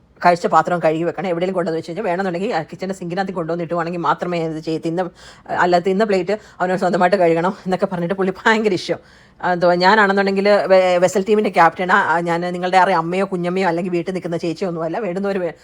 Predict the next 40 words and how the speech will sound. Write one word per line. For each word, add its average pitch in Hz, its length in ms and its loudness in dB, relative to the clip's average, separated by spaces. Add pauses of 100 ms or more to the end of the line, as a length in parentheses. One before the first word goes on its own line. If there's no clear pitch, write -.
(200)
അത് 180 100 -6
കഴിക്കണം, 175 220 -4
ആവശ്യമുള്ള 185 400 2
അല്ലാത്തുള്ള 180 360 2
വെസൽസൊക്കെ 170 500 -4
ഞങ്ങൾ 175 220 -4
കഴിയും 165 240 -2
എന്നൊക്കെ 165 200 -6
പറഞ്ഞിട്ട് 160 380 -6
നിവിൻ 175 160 -4
ഭയങ്കര 165 360 0 (160)
ഷോ 156 60 -6
ആയിരുന്നു. 143 280 -6 (840)
പിന്നെ, 302 480 2 (480)
ആ, 220 440 2
അടുത്തതെന്ന് 285 440 2
പറയാം, 214 160 6
അടുത്ത 202 160 0
ടാസ്ക് 233 280 -2
എന്ന് 214 100 -4
പറയുന്നത് 185 460 -4 (160)
ജീവിതകഥ. 185 580 0
ഇതെനിക്ക് 190 280 -4
ഒട്ടും 202 200 -4
ഇഷ്ടമല്ലാത്തൊരു 202 480 0
ടാസ്ക്കാണ്, 156 460 -2 (420)
ആ, - 160 -12
പേഴ്സണൽ 180 480 2
കാര്യങ്ങൾ. 165 240 2
പക്ഷേ 156 200 0
ഇവരെ 196 240 2
ഈ 202 40 4
പ്രാവശ്യം 196 340 0
റിസ്ട്രിക്ട് 190 300 -8
ചെയ്തിട്ടുണ്ട്, 185 260 -2
ഫൈവ് 214 220 2
മിനിറ്റ്സിലേക്ക് 220 420 -2
മറ്റോ 202 320 2
റിസ്ട്രിക്ട് 202 380 -6
ചെയ്യുന്നുണ്ട്. 160 640 -4